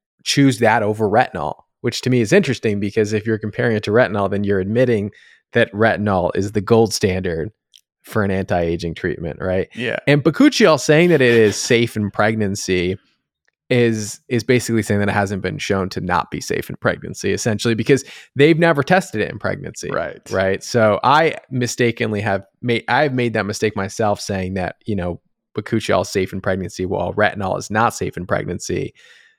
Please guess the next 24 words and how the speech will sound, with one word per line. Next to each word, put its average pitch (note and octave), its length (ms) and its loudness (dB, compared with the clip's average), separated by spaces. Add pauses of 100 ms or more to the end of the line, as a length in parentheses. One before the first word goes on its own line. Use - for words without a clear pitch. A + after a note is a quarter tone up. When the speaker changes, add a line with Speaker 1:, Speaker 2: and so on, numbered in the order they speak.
(640)
Speaker 1:
is B2 220 4
that A#2 140 2
we B2+ 120 2
know D3 240 6
that C3 140 4
retinol G#2+ 800 2 (600)
can, E3+ 600 2
if A#2 360 -4
you A#2 120 0
had A2 240 0
high B2+ 400 0
levels G#2 340 -2
of G2 120 -2
absorption G2+ 520 -2
of F#2+ 80 -8
retinol F#2+ 340 -4
into G2+ 140 -8
the F#2 80 -6
body, F#2 340 -2
have G2 440 -4
embryotoxic G2+ 840 -4
effects - 460 0 (400)
in F#2 180 -6
pregnancy G2+ 760 -2